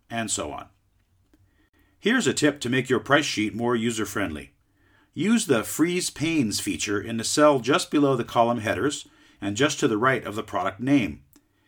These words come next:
This allows your customer to easily scroll up and down, left and right, while always seeing the column header and the product name. So that's the first worksheet in your Excel file. The second worksheet can be the ordering tool. This worksheet lists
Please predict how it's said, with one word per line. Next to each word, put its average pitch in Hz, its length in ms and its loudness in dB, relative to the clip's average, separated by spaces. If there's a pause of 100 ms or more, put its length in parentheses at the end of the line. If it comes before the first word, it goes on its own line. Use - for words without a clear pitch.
(340)
This 196 180 2
allows 147 340 6
your 113 80 0
customer 120 520 -2
to 113 200 -8
easily 185 320 -2
scroll 131 480 2
up 131 180 -4
and 147 140 0
down, 113 380 0
left 123 240 -4
and 123 120 -4
right, 107 320 2 (360)
while 110 200 6
always 180 320 6
seeing 156 360 0
the 131 80 -2
column 135 340 2
header 117 420 0
and 117 160 -4
the 113 60 -2
product 104 340 -2
name. 78 360 -6 (1400)
So - 120 -2
that's 233 220 6
the 156 80 0
first 156 300 2
worksheet 117 400 -2
in 113 100 -6
your 107 180 -4
Excel 101 320 -4
file. 71 380 -8 (720)
The 160 100 -2
second 160 380 0
worksheet 113 380 -2
can 113 160 -4
be 117 140 -2
the 110 140 -4
ordering 120 500 4
tool. 82 380 -4 (880)
This 226 200 2
worksheet 123 420 2
lists 139 340 0